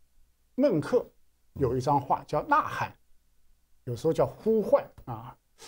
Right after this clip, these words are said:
就是有一个人在呼唤，然后呢，背后呢，红颜色的晚霞。这张画很有名的，<clears throat> 它是个世纪末的呼唤啊。我就，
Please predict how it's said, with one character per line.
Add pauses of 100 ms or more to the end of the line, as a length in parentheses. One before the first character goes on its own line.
(420)
就
是
有
一
个
人
在
呼
唤， (460)
然
后
呢，
背
后
呢， (440)
红
颜
色
的
晚
霞。 (380)
这
张
画
很
有
名
的， (1000)
<clears throat>
它
是
个
世
纪
末
的
呼
唤
啊。 (200)
我
就，